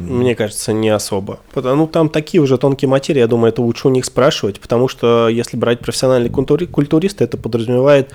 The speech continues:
Speaker 2: э, инъекции большого количества экзогенов
Speaker 1: Ну,
Speaker 2: тестостеронов.
Speaker 1: ну, скажем, больших, массивных, сильных людей.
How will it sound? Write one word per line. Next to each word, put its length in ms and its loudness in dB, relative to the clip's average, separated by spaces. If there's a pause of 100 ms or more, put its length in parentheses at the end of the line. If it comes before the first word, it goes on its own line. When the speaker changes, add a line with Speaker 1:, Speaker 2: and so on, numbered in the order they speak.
(480)
Speaker 2:
э, 60 -6
инъекции 720 2
большого 380 0
количества 420 -2
экзогенов 440 0
Speaker 1:
Ну, 60 -2
Speaker 2:
тестостеронов. 680 0
Speaker 1:
ну, 80 0
скажем, 400 0
больших, 400 0
массивных, 460 -4
сильных 420 -6
людей. 360 -10